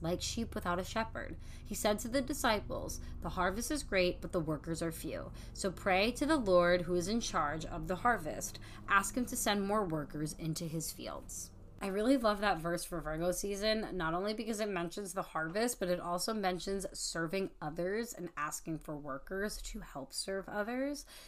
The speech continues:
So I feel like that's just a great verse to focus on during Virgo season, during this time of service, um, or when we're supposed to be focusing a little bit more on service. So I, I just,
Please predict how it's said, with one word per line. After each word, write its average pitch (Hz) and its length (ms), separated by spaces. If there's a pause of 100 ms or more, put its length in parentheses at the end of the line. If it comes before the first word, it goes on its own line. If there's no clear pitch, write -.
(120)
So 185 340
I 175 100
feel 202 160
like 208 140
that's 202 200
just 185 120
a 180 60
great 175 340
verse 170 300
to 170 100
focus 160 400
on 151 200
during 151 260
Virgo 190 320
season, 175 400
during 156 260
this 151 220
time 151 260
of 143 80
service, 208 720 (340)
um, 151 680
or 170 220
when 160 220
we're 165 100
supposed 165 360
to - 60
be 165 100
focusing 160 460
a 160 40
little 156 200
bit 151 160
more 143 260
on 165 220
service. 240 480
So 180 80
I, 143 180
I 147 80
just, 143 260